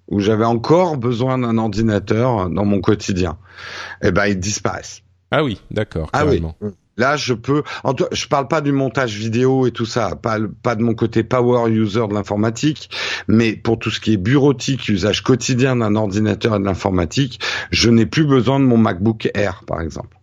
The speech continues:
Speaker 2: Intéressant, ouais. Bon,
Speaker 1: Mm.
Speaker 2: bah, on verra si moi, euh, je suis dans la même situation. C'est un petit peu mon rêve parce que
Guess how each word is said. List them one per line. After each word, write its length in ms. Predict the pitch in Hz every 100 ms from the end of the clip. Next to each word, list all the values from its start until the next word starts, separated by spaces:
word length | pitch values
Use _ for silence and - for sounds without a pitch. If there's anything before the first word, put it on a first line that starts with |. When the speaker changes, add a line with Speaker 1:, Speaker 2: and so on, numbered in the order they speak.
| _ -
Speaker 2:
Intéressant, 680 | 95 - 95 92 - 82 73
ouais. 160 | 76 82 _
Bon, 140 | 95 92
Speaker 1:
Mm. 40 |
Speaker 2:
bah, 80 | 85
on 40 | 95
verra 300 | 107 104 120
si 220 | - 104
moi, 400 | 98 101 113 110
euh, 220 | 98 95
je 180 | 95 98
suis 280 | 98 - 110
dans 100 | 104
la 100 | 101
même 180 | 107 113
situation. 460 | - - 98 - 139
C'est 120 | 127
un 80 | 110
petit 160 | -
peu 100 | 147
mon 180 | 143 127
rêve 300 | 110 113 90
parce 220 | 98 90
que 260 | - 104 92